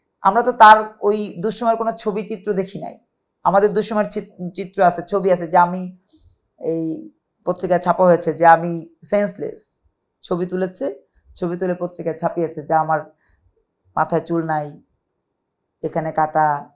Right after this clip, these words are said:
মাথায় কাটা, হাত ভাঙা। কই, তাদেরকে তো কোনো টর্চারের চিহ্ন দেখি না। একজন একটা মানুষকে কি নিয়ে জামায়াতের করবে?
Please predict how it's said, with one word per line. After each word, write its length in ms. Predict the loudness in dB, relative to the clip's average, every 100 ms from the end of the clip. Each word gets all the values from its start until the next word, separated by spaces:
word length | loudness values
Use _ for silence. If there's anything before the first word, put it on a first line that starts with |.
| -2
মাথায় 320 | 0 2 0
কাটা, 500 | 0 0 0 -2 -4 _ _ _ _ _
হাত 220 | 2 2 0
ভাঙা। 500 | -6 -4 -6 -8 -14 _ _ _ _ _ _ _ _ _ _ _ _
কই, 120 | -2 2
তাদেরকে 400 | 2 2 -4 -8
তো 100 | -8
কোনো 120 | -2
টর্চারের 440 | 0 2 0 -4
চিহ্ন 260 | -4 -4 -4
দেখি 160 | -4
না। 100 | -4
একজন 200 | -4 -2
একটা 200 | -2 0
মানুষকে 320 | -2 -2 -4 -6
কি 120 | -4
নিয়ে 180 | -4 4
জামায়াতের 460 | 6 6 6 2
করবে? 440 | 0 -4 -4 -10